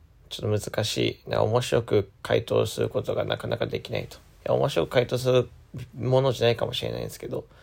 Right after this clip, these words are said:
でもこれをもう、あの、寝起きでね、えー、撮ると、なんかこう寝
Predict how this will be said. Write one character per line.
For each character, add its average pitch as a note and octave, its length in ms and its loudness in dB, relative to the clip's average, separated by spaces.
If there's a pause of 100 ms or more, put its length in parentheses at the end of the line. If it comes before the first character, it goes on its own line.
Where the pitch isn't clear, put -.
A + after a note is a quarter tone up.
(680)
で B2+ 100 6
も B2+ 80 8
こ C#3 140 2
れ D3+ 80 8
を D3+ 480 8
も G#2 600 -2
う、 - 40 -8
あ G2 100 0
の、 A2 140 -4
寝 A2+ 200 2 (240)
起 - 140 -8
き - 20 -6
で C3 100 -4
ね、 C#3+ 260 -4 (960)
え B1+ 360 4
ー、 - 40 -8
撮 C2+ 80 4
る A#2+ 100 4
と、 A2+ 500 4 (760)
な - 100 -2
ん - 20 -6
か - 100 -2
こ A#2+ 80 6
う - 20 4
寝 A2 120 4